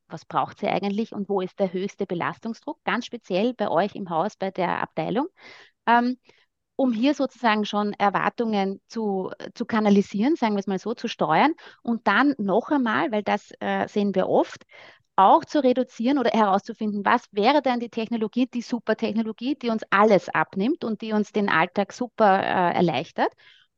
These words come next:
Und dann auf den Boden der Tatsachen auch wieder zu kommen, und was davon brauchen wir wirklich, würden wir überhaupt tolerieren, aushalten und was ist davon technisch möglich. Oft wird ja technologiegetrieben entwickelt, alles, was technologisch möglich ist, was aber im Alltag gar nicht verwendet werden kann oder umgesetzt werden kann.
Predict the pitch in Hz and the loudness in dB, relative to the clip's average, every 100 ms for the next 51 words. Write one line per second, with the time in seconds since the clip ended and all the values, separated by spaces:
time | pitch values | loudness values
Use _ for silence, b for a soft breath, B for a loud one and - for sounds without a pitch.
0 | _ - 254 226 175 277 311 247 - 254 | _ -6 -4 0 0 0 0 -4 -4 -8
1 | - 220 240 226 - 202 214 - 233 247 | -8 -8 -4 -4 -2 -2 0 0 0 0
2 | 226 226 233 240 - 214 226 233 226 202 | -4 -2 -2 -4 -2 0 0 -2 -6 -4
3 | 180 180 - - 202 190 151 139 156 147 | -2 -2 -6 -8 -8 -8 -8 -8 -8 -4
4 | 220 - 269 202 208 196 170 160 170 - | -4 -4 -10 -4 -2 0 -2 -4 -6 -6
5 | 170 170 170 208 233 233 165 202 208 180 | -4 -4 -2 -2 -2 0 0 0 0 -2
6 | - 202 202 156 160 175 180 170 180 170 | -2 -8 -4 -4 -4 -6 -10 -10 -10 -8
7 | 160 170 - 156 139 - - B B B | -10 -12 -12 -12 -10 -14 -18 B B B
8 | - 226 - 240 233 202 - 196 202 185 | 0 0 -2 -4 0 0 0 -6 -4 -6
9 | - 220 269 285 240 247 226 214 220 - | -8 -10 -8 -8 -8 -8 -8 -8 -10 -6
10 | 220 - 185 208 202 - 190 190 180 180 | -4 2 2 2 -2 -8 -6 -4 -6 -8
11 | - 165 165 202 233 - b b b - | -8 -8 -4 -4 -4 -8 b b b -4
12 | 180 - 185 196 208 196 156 - 185 175 | -2 -2 0 0 0 -2 -4 -4 -6 -4
13 | 151 165 - 185 160 170 165 - 170 175 | -4 -6 -8 -6 -2 -2 -2 -6 -6 -8
14 | 175 185 220 190 180 - - _ 156 147 | -8 -6 -6 -6 -6 -8 -12 _ -12 -10
15 | 156 - | -12 -16